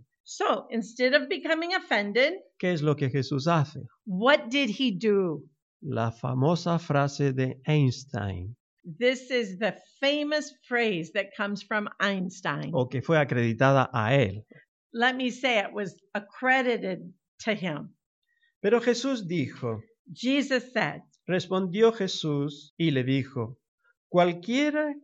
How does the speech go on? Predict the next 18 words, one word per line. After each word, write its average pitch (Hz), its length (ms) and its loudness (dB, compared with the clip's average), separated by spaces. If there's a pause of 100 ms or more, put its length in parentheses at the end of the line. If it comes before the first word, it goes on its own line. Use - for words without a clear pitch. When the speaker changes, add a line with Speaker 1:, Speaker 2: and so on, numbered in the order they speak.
(100)
Speaker 2:
que 147 140 -2
bebiere 190 680 2
de 147 180 0
este 226 360 -4
agua 120 480 -2 (180)
volverá 190 600 -2
a 160 140 -4
tener 131 500 -4 (180)
sed." - 540 -8 (440)
Speaker 1:
"Everyone 247 1080 8 (160)
who 269 120 2
drinks 269 520 0
this 285 340 2
water 170 720 2 (260)
will 254 400 2
be 262 220 0
thirsty 233 600 0
again." 165 680 0